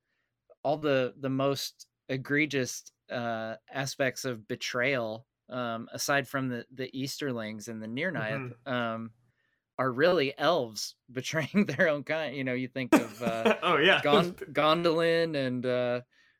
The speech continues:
Speaker 1: um, you know, there's all these instances, and it's, it's never, you know, the, um, the men who, who know where Gondolin is. They're, you know, Hurin's the one that,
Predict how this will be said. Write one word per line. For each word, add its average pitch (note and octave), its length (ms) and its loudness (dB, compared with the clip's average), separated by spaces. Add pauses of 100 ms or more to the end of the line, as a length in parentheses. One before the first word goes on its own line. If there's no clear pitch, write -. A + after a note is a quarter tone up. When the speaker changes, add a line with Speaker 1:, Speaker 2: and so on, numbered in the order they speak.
(160)
Speaker 1:
um, A#2 480 -4 (800)
you C3 60 -2
know, A#2+ 120 0
there's B2 180 -2
all C#3 120 2
these C3 160 0
instances, C3+ 580 -4
and B2+ 100 -2
it's, B2 240 -6
it's - 300 -10 (160)
never, D3 580 0 (480)
you C3+ 120 -6
know, B2 160 -2
the, A#2+ 420 -2 (140)
um, A2+ 480 -8 (340)
the B2+ 100 -4
men C3 360 0
who, A#2+ 500 -2 (240)
who B2+ 140 -2
know A#2 560 -2
where A2+ 320 -4
Gondolin A2+ 500 -2
is. A#2 240 -4
They're, B2 320 0
you B2 140 -8
know, G#2+ 180 -8 (480)
Hurin's C3+ 300 2
the B2 100 0
one B2 200 2
that, A#2+ 200 -2